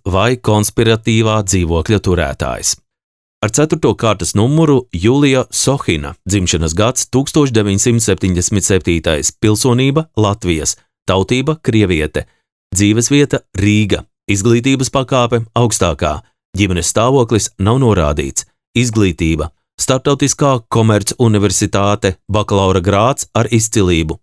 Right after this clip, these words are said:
Pasaules ekonomika, tūkstoš deviņsimt deviņdesmit devītais gads. Maskavas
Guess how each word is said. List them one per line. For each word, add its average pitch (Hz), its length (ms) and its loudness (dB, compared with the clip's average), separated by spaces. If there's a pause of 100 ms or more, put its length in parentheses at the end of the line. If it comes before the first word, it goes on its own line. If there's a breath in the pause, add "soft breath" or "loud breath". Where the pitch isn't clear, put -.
Pasaules 104 560 0
ekonomika, 87 560 -2
tūkstoš 120 480 0
deviņsimt 92 480 0
deviņdesmit 87 560 -2
devītais 80 560 0
gads. 85 380 -2 (240)
Maskavas 135 540 0